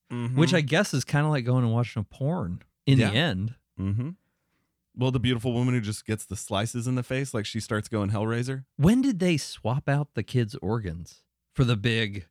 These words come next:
Speaker 2: "Oh, shit"?
Speaker 1: I'm thinking, Caprice, once she hesitated after she saw the corpse for the first time, in my mind, that's when the decision was made in that character's mind. That she was like, "No, fuck this." They roped her back in, but she was gonna be a rebel at that point.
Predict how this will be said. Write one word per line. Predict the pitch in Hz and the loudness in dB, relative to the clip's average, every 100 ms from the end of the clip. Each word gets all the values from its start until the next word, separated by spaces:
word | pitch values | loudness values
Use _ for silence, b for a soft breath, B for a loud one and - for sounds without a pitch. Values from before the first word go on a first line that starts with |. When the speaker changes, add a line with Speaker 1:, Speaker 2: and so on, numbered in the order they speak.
| _ | _
Speaker 2:
"Oh, | 139 143 165 185 202 | 2 4 4 4 2
shit"? | - 240 247 247 190 | 0 -2 -4 -4 -4
Speaker 1:
I'm | 139 170 | -2 -2
thinking, | 170 180 190 180 | -4 -6 -6 -8
Caprice, | 160 190 214 - | -6 -6 -6 -8
once | 151 156 202 | -4 -4 -4
she | - 208 185 | -8 -4 -2
hesitated | 160 139 151 170 156 139 | 0 -2 -4 -6 -4 -4
after | 131 123 | -4 -4
she | - | -4
saw | 110 117 113 | -4 -2 -2
the | 117 | -2
corpse | - 117 120 | -2 -4 -4
for | 123 | -6
the | 110 | -6
first | 120 113 - | -4 -4 -4
time, | 113 135 143 - - | -4 -4 -8 -6 -2
in | 127 | 0
my | 127 | 0
mind, | 139 147 135 | 0 0 0
that's | 120 - | 0 0
when | 127 | -2
the | 104 | 0
decision | 101 110 101 98 | -2 -2 -2 -2
was | 95 | -2
made | 101 95 | -4 -4
in | 92 | -4
that | 87 | -6
character's | - 92 - 92 | -6 -6 -8 -12
mind. | 82 62 - _ _ _ _ _ _ _ | -10 -12 -16 _ _ _ _ _ _ _
That | 113 120 | -4 -4
she | - | -2
was | 120 104 | -2 -2
like, | 101 | -2
"No, | 98 | -4
fuck | - 113 - | -2 -4 -4
this." | - - - _ | -10 -12 -18 _
They | - 123 | -6 -2
roped | 113 131 | -2 -2
her | 135 | -2
back | 117 107 131 | -2 -2 -4
in, | 160 131 123 - | -2 -2 -4 -4
but | 202 | -4
she | - 220 | -4 -4
was | 190 | -4
gonna | 190 | -2
be | 175 | -2
a | 165 | 0
rebel | 147 113 98 | 0 0 -2
at | - | -4
that | 76 | -6
point. | - 78 | -6 -8